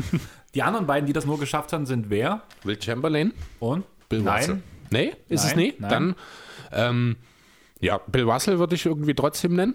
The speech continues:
Speaker 2: Nein.
Speaker 1: Aber das ist, das fehlen die Punkte, dann sind wir wahrscheinlich bei Shaq.
Speaker 2: Shaq, genau.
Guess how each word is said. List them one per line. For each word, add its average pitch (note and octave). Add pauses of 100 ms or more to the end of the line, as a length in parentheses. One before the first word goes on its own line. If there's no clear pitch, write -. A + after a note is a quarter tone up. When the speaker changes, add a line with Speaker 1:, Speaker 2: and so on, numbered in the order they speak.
(140)
Speaker 2:
Nein. A#2+
Speaker 1:
Aber A#2+
das A#2+
ist, -
das A#2+
fehlen C#3+
die A#2+
Punkte, G3
dann C#3+
sind C#3
wir D3+
wahrscheinlich C#3+
bei A2
Shaq. - (220)
Speaker 2:
Shaq, B2+
genau. B2+